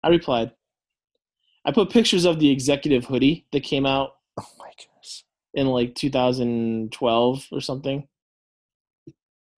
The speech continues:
Speaker 1: This company, Beta Brand, makes clothing.
Speaker 2: Yeah, they,
Speaker 1: They
Speaker 2: yeah.
Speaker 1: came out the, literally the executive hoodie
Speaker 2: I actually should
Speaker 1: around the
Speaker 2: just,
Speaker 1: same
Speaker 2: like,
Speaker 1: time was Zuckerberg was wearing a hoodie only.
Speaker 2: I should just bust him for not wearing our,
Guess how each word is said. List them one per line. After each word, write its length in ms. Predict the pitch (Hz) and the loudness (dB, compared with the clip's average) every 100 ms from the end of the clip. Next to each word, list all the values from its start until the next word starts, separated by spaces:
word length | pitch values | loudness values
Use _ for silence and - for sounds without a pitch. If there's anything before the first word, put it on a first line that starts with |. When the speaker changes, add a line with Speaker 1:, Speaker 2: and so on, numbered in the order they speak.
| _ | _
Speaker 1:
This 100 | 139 | -4
company, 280 | - 175 151 | 0 2 2
Beta 320 | 127 120 123 | 2 0 0
Brand, 420 | 131 139 135 135 - _ _ _ _ _ | 0 0 2 0 -2 _ _ _ _ _
makes 200 | 139 123 | -4 -4
clothing. 340 | - 127 123 139 135 | -2 2 6 8 8
Speaker 2:
Yeah, 440 | 127 123 120 123 | 6 6 4 4
they, 200 | 120 127 123 | 4 4 4
Speaker 1:
They 80 | 117 131 | 2 -2
Speaker 2:
yeah. 160 | 131 107 | -2 0
Speaker 1:
came 100 | 143 | 0
out 200 | 131 135 | 2 4
the, 180 | 135 147 | 4 6
literally 380 | 180 202 170 | 4 6 6
the 140 | 147 139 | 6 4
executive 600 | 135 127 143 139 139 123 | 2 0 0 0 0 0
hoodie 480 | 131 139 127 117 117 _ _ _ _ _ | 0 0 2 -2 -8 _ _ _ _ _
Speaker 2:
I 100 | 113 | -6
actually 260 | 117 - 120 | -4 -2 0
should 60 | 131 | 2
Speaker 1:
around 140 | 131 | 2
the 60 | 127 | 0
Speaker 2:
just, 80 | - | -2
Speaker 1:
same 100 | 131 | -4
Speaker 2:
like, 100 | - | -6
Speaker 1:
time 180 | 131 123 | -6 -4
was 180 | 117 123 | -2 -2
Zuckerberg 480 | 117 117 117 113 | -2 -2 0 0
was 260 | 113 110 117 | 0 -4 -4
wearing 360 | 113 110 110 107 | -2 -2 -2 -6
a 40 | |
hoodie 300 | 113 113 107 | -6 -4 -4
only. 320 | 107 107 107 | -4 -4 0
Speaker 2:
I 40 | 139 | 0
should 180 | - 139 | 0 2
just 220 | 127 110 - | 2 0 0
bust 300 | 120 113 - | 2 2 2
him 120 | 117 | -2
for 120 | 117 110 | -2 -2
not 220 | 110 92 | 0 0
wearing 300 | 107 107 104 | -2 0 0
our, 360 | 104 101 - | 0 0 -4